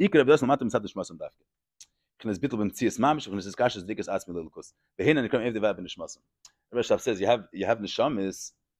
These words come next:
like, that's what I was saying before. Punkt, dass der Inyan of Zoh is. The Gilui Eir Atzilus Lamata, Al Derech Zeh, these Neshamas, even though they're in the Guf, their Inyan is not to be Mezachach the Guf. Their Inyan is that the Neshama should be Meir Lamata. Aye, so what's the point of having a Guf?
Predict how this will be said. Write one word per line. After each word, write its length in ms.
like, 140
that's 280
what 100
I 20
was 100
saying 140
before. 340
Punkt, 180
dass 100
der 80
Inyan 440
of 60
Zoh 260
is. 280
The 100
Gilui 240
Eir 160
Atzilus 440
Lamata, 280
Al 100
Derech 240
Zeh, 400
these 180
Neshamas, 420
even 160
though 120
they're 140
in 60
the 80
Guf, 240
their 100
Inyan 220
is 160
not 360
to 80
be 180
Mezachach 520
the 100
Guf. 180
Their 100
Inyan 260
is 140
that 100
the 60
Neshama 440
should 140
be 80
Meir 260
Lamata. 320
Aye, 200
so 140
what's 200
the 100
point 220
of 60
having 200
a 80
Guf? 200